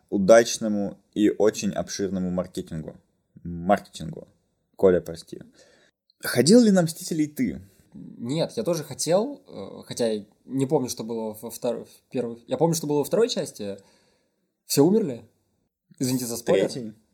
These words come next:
Speaker 2: Нет, в, в смысле в тре-, а, это три... а, третий
Speaker 1: «Война
Speaker 2: фильм.
Speaker 1: бесконечности» — это типа третий фильм, да.
Speaker 2: А, щас?
Speaker 1: Щас
Speaker 2: А.
Speaker 1: четвёртый.
Speaker 2: Ага. А, ну да. Ну, в общем, они там все померли, и я понял, что в четвёртой части нас ждёт.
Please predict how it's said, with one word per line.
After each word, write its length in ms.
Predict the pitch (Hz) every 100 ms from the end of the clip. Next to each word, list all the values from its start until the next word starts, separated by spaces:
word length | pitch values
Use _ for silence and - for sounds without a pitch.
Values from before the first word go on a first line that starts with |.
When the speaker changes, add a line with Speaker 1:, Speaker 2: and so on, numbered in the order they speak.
| _ _
Speaker 2:
Нет, 300 | 139 127 101
в, 420 | - - - - _ _ -
в 40 |
смысле 240 | - 127 -
в 20 |
тре-, 140 | -
а, 140 | - 127
это 140 | 117
три... 140 | 117 -
а, 200 | 156 156
третий 300 | - 147 -
Speaker 1:
«Война 200 | 101 107
Speaker 2:
фильм. 100 | 107
Speaker 1:
бесконечности» — 580 | - 117 147 185 - 104
это 80 | 98
типа 180 | 107
третий 300 | 101 104 104
фильм, 280 | - 90 82
да. 220 | 82 - - -
Speaker 2:
А, 340 | 104 95 92
щас? 340 | 92 135 143 - _
Speaker 1:
Щас 160 | - -
Speaker 2:
А. 20 |
Speaker 1:
четвёртый. 460 | - - 95 - - -
Speaker 2:
Ага. 480 | 139 170 160 95 - _ _ -
А, 160 | 101
ну 80 | 101
да. 140 | 254 - - - -
Ну, 120 | 165
в 80 | 165
общем, 340 | 156 175 147
они 180 | 127 147
там 100 | 147
все 140 | 139
померли, 440 | 151 208 226 202 175
и 220 | 175 -
я 260 | 117 113 107 _ _
понял, 260 | 135 127 113
что 480 | - 123 113 107 104
в 60 |
четвёртой 360 | - 127 117 107
части 260 | 127 120 117
нас 160 | 113
ждёт. 220 | 110 113